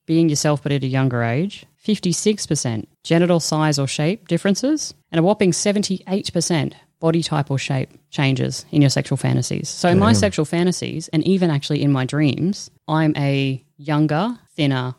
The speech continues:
Speaker 1: more attractive version of myself.
Speaker 2: Well, I'm pretty boring then.
Speaker 1: <laughs> Yeah.
Speaker 2: 'Cause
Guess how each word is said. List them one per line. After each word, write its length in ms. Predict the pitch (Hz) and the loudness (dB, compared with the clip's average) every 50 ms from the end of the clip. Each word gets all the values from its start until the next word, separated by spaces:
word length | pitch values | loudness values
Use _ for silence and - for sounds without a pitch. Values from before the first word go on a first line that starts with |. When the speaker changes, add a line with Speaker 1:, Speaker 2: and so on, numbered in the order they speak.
| _ _ | _ _
Speaker 1:
more 220 | - 156 151 147 147 | -4 0 2 2 2
attractive 500 | 143 - - 135 131 - - 127 123 120 | 0 0 -2 -4 -4 -4 -4 -6 -6 -4
version 560 | - 131 127 127 117 123 117 117 117 120 120 - _ - | -2 -2 0 0 -2 -4 -4 -6 -6 -6 -8 -10 _ -6
of 100 | 147 127 | -6 -4
myself. 460 | 120 117 - - - - - - - _ _ _ - | -4 -4 -6 -6 -8 -10 -14 -20 -20 _ _ _ -6
Speaker 2:
Well, 220 | 104 104 104 101 | -2 0 2 2
I'm 100 | 107 131 | 2 2
pretty 220 | - - 113 92 | 0 -2 -2 -2
boring 420 | 87 - 87 85 85 92 101 98 104 | -4 -2 -2 -2 0 0 0 0 2
then. 320 | 110 113 120 127 123 117 - - _ _ _ - | 2 2 2 0 -2 -4 -8 -14 _ _ _ 0
Speaker 1:
<laughs> 220 | - - - - - | 2 2 4 4 2
Yeah. 360 | 285 - - 285 277 - 311 | 2 2 4 2 4 4 2
Speaker 2:
'Cause 460 | - 196 190 196 - - - - - | 2 2 2 2 0 0 -2 -4 -6